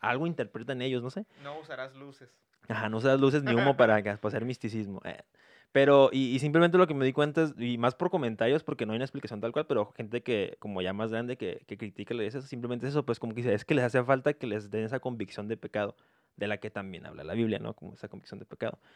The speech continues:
Speaker 1: Y que ahorita como que se está perdiendo, que igual siento que es-, esos vatos exageran, ¿no? Como de que, "Ay, ya no se habla nada". Pero sí lo veo como importante, ¿no? Entonces, vuelvo a esta parte como de qué tan importante, o, o, o tú, Adrián, como que dices, "No, es que yo prefiero más gracia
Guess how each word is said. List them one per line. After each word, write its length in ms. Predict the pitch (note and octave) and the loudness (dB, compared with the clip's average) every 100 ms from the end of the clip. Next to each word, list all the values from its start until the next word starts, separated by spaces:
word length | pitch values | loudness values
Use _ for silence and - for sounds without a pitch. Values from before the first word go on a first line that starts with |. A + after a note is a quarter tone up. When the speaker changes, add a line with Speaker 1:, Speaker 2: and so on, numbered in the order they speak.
| _ | _
Speaker 1:
Y 100 | A#2+ | -8
que 100 | - | -4
ahorita 260 | G#2+ G#2 A#2 | -4 -2 -2
como 160 | A#2+ A2+ | -4 -8
que 60 | |
se 60 | G#2 | -8
está 120 | G#2 G#2 | -8 -4
perdiendo, 580 | A2+ A#2+ B2 B2+ B2+ - _ _ | -4 -2 -4 -4 -6 -10 _ _
que 100 | A2+ | 0
igual 260 | A2+ A#2+ B2 | 4 4 2
siento 240 | B2 B2 | 0 0
que 100 | A#2 | 0
es-, 80 | G#2+ | -2
esos 240 | G#2 A2 A2+ | -4 -4 -2
vatos 200 | A2 A#2+ | 0 -2
exageran, 440 | A#2 G#2 G#2+ A2 | -4 -2 0 0
¿no? 100 | A2+ | -2
Como 140 | A2+ G#2 | -4 -4
de 80 | |
que, 80 | G#2 | -6
"Ay, 140 | A2 A2+ | -10 -10
ya 60 | |
no 80 | A2+ | -10
se 100 | A2 | -6
habla 140 | G#2 | -6
nada". 260 | G2+ A2 B2 _ - _ - | -4 -6 -10 _ -20 _ 2
Pero 160 | C3 | 4
sí 140 | - B2+ | 4 4
lo 80 | C3+ | 6
veo 120 | C#3+ | 6
como 140 | D3+ C#3+ | 4 -4
importante, 520 | C3 A2 B2+ C#3 B2 | -4 -4 -4 -4 -4
¿no? 120 | C#3 B2+ | -6 -8
Entonces, 360 | A2+ A#2 G#2+ | -8 -10 -10
vuelvo 280 | - A#2 A#2 | -6 0 2
a 20 | |
esta 180 | A#2+ A#2+ | 2 2
parte 260 | A#2 A#2+ C3+ | 2 0 -2
como 180 | B2 A2+ | -2 0
de 160 | G#2+ G2+ | 0 -2
qué 140 | B2 | -6
tan 220 | - D3 D3+ | -6 -4 -2
importante, 480 | B2+ A2+ A#2 A2+ - | 0 0 0 -4 -4
o, 40 | |
o, 460 | A2+ A2+ G#2+ G2+ G2+ | 0 2 2 0 -2
o 60 | |
tú, 80 | B2 | 2
Adrián, 160 | A#2+ A2 | 2 2
como 140 | A2 | -4
que 20 | G#2 | -6
dices, 100 | G#2+ | -4
"No, 60 | A#2+ | -2
es 40 | |
que 60 | C#3 | 0
yo 80 | C3+ | 2
prefiero 340 | C#3 C#3+ C#3+ | 4 6 8
más 160 | C3+ C#3 | 6 0
gracia 380 | C3 B2 A#2 | -2 -6 -8